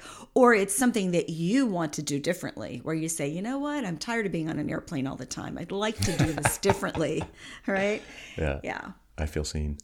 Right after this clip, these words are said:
Speaker 1: <laughs> Here you
Speaker 2: Yeah,
Speaker 1: go.
Speaker 2: a hundred percent. I mean, when you, when you have a network of people that are referring you,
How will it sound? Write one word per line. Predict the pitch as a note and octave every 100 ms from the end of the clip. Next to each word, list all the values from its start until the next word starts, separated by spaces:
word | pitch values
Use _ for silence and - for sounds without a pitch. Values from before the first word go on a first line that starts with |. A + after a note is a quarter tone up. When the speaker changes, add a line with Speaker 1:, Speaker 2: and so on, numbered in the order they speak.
| - - - -
Speaker 1:
<laughs> |
Here | G3 - - - G3 - - - E3 F3 E3+ - - _ _ - E3+ F3+
you |
Speaker 2:
Yeah, | - -
Speaker 1:
go. |
Speaker 2:
a | -
hundred | A2 A2+
percent. | G#2+ - A#2+ - G#2+
I |
mean, | G#2 G2+
when | - A2+
you, | C3 F3+ -
when | A2+
you | A#2
have | E3
a | C#3
network | F#2 G2+ - F2
of | D#2+
people | - E2+ D2+ C2 C2+ - _ _ _ - - -
that | D#2 E2 D2+
are | - D2+
referring | D2 D#2 - F#2 F2+ D2+
you, | C#2+ C2 C#2